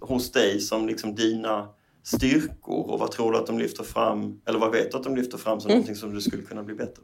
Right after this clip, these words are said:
Speaker 1: på?
Speaker 2: Mm. Ehm, nej, men, eh, på, om vi börjar med styrkorna då, det är alltid mer positivt. <laughs> Nej, men så, så, så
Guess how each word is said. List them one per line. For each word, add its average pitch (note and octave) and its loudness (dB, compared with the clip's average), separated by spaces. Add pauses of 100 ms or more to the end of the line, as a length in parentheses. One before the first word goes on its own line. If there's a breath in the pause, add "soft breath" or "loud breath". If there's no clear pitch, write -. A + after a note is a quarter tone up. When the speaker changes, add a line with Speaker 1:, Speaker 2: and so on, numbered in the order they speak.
Speaker 1:
på? - -2
Speaker 2:
Mm. A#3 6 (640 loud breath)
Ehm, F3+ 6 (560)
nej, A3+ 8
men, A#3 6 (300)
eh, G3+ 2
på, G#3 4
om G#3+ 6
vi A3 8
börjar G#3 6
med G#3+ 4
styrkorna G3+ 4
då, F#3 4
det G3+ -2
är F#3+ 0
alltid F3+ -6
mer F3+ 0
positivt. - -4 (100)
<laughs> - 0
Nej, A#3 4
men A#3 8
så, A3 8 (120)
så, G3 4 (380)
så F#3+ 6